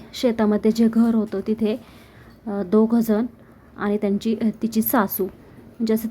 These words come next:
तिघं जण, अ, राहत होते. दुपारची वेळ होती आणि, अ, बाजरी काढायला त्यांनी मजुरांना दिलेली होती. तर, अ, त्या दोघीजणी घरात होत्या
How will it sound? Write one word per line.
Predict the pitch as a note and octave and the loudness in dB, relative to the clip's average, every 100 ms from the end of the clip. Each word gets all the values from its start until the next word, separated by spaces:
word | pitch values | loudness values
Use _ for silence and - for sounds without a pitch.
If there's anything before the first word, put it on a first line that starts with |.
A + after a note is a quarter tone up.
| - | -2
तिघं | A3+ A#3 | 2 2
जण, | A3 G#3+ A3 | 2 0 -2
अ, | G#3+ G#3+ | 0 2
राहत | B3+ A#3+ G3 | 2 2 0
होते. | F#3 F#3 - | -4 -8 -6
दुपारची | A3 A3+ A3 A3 A#3+ | -6 -2 -4 -2 0
वेळ | A3+ A3 | 4 4
होती | A3+ A3 F#3+ B3+ - - - - - - - - - - | 2 0 -2 -4 -10 -20 -20 -20 -20 -20 -20 -20 -12 -2
आणि, | G#3+ G#3+ G3+ | 2 4 4
अ, | G3+ A3 - - - A3 | 0 -4 -10 -20 -10 0
बाजरी | G#3+ A3 A3+ | 2 4 2
काढायला | A3+ A3+ A3+ A#3 G3 - - | 2 4 4 2 0 -4 -6
त्यांनी | A3+ A3 G#3 C4 - - | 2 4 4 0 -8 -4
मजुरांना | A3+ A3 A3+ G#3+ G#3 G#3 | 2 2 4 4 4 4
दिलेली | G#3+ G#3 G3 G#3 | 4 4 2 2
होती. | A3 - F3 - - - - - _ _ - | 0 -2 -8 -10 -18 -18 -18 -20 _ _ -8
तर, | G#3+ G#3 | -2 0
अ, | G#3 G#3 G3+ G#3 A3 - - - - - - - - - - - - - - - - - - - | 0 0 0 0 -4 -14 -20 -20 -20 -20 -20 -20 -20 -20 -20 -20 -20 -20 -20 -20 -20 -20 -10 -2
त्या | G#3 | 2
दोघीजणी | A#3 A3+ A3+ A#3 A3+ | 4 4 4 4 4
घरात | A#3 B3 A#3 | 4 0 0
होत्या | A3+ G3 G3+ | -2 -4 -6